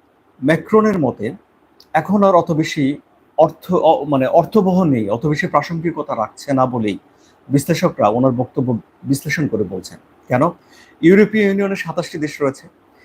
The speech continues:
এই সাতাশটি দেশের মধ্যে অনেক দেশের একে অন্যের সঙ্গে মানে, আহ, কথা বলা বন্ধ টাইপের আর কি, মানে সম্পর্ক ভালো নয়। তাদের ভিতরে নানা রকম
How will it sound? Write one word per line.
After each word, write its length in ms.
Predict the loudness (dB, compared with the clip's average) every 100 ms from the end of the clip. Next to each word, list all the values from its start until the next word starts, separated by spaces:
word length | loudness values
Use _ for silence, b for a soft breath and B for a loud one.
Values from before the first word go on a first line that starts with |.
| b b
এই 100 | -2
সাতাশটি 480 | 0 0 0 -2 -2
দেশের 260 | -2 0 0
মধ্যে 280 | -2 0 0
অনেক 340 | 4 4 4 2
দেশের 320 | 0 0 -2 -2 -8 _ _ _
একে 220 | -4 2 2
অন্যের 240 | 2 0 -2
সঙ্গে 220 | 2 2 2 -6 _ _ _ _ _ _ _ -20 -20 -20 _
মানে, 200 | -4 -2 -2
আহ, 640 | -6 _ _ -10 -6 -8 -2
কথা 200 | -2 2 4
বলা 160 | 4
বন্ধ 260 | 4 2 2
টাইপের 340 | -2 -4 -2 -6
আর 80 | -6
কি, 60 | -6
মানে 140 | -6
সম্পর্ক 380 | -2 -4 -4 -6
ভালো 240 | -6 -4 -4
নয়। 200 | -6 -16 _ _ b b b _
তাদের 200 | 2 2
ভিতরে 240 | 2 2 4
নানা 220 | 6 4
রকম 200 | 4 0